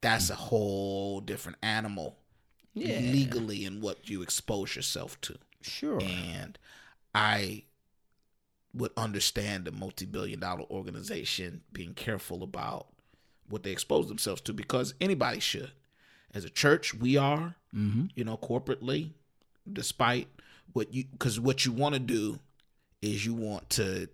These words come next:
Speaker 1: still remain in control of the right you're going to do,
Speaker 2: Mm-hmm.
Speaker 1: right? And how you're gonna execute it. 'Cause if you go too far being contrite, they're gonna take that out of your hands, and the judge is gonna be
Speaker 2: <laughs>
Speaker 1: telling you what to do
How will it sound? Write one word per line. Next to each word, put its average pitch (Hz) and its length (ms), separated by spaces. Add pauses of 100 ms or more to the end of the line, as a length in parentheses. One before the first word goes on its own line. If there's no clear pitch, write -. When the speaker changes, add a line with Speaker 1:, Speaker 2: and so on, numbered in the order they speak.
(120)
Speaker 1:
still 123 420
remain 107 840 (640)
in 107 160
control 107 600
of 92 480 (760)
the 101 200
right 107 520 (160)
you're 104 200
going 101 340
to - 120
do, 90 260 (320)
Speaker 2:
Mm-hmm. 123 260
Speaker 1:
right? 98 340
And 101 140
how 117 300
you're 101 160
gonna 98 220
execute 98 560
it. - 80
'Cause - 280
if - 100
you 123 120
go 139 200
too 135 200
far 135 540 (560)
being 113 280
contrite, 151 640 (320)
they're 98 240
gonna 113 120
take 113 240
that 120 120
out 120 160
of 123 60
your 127 140
hands, 127 440
and 95 140
the - 80
judge 131 320
is 113 100
gonna 113 140
be 107 100
Speaker 2:
<laughs> - 20
Speaker 1:
telling 107 340
you 104 80
what 98 200
to - 60
do 104 320